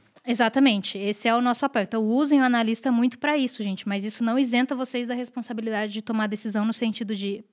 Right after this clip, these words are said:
"Beleza, a Marta fez análise, eu concordo com ela ou não." Então, no fim das contas,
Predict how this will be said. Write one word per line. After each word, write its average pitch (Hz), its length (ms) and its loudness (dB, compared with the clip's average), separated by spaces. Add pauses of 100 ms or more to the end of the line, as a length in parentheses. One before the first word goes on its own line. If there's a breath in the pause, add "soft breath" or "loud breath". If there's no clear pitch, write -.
(200)
"Beleza, 220 340 2
a - 20 0
Marta 202 260 -2
fez 208 200 -2
análise, 196 360 0
eu 185 60 -4
concordo 190 380 -4
com - 100 -12
ela 196 160 -6
ou 220 40 -2
não." 180 220 -6 (640 soft breath)
Então, 220 160 0
no 247 80 6
fim 277 200 4
das 262 160 2
contas, 277 600 2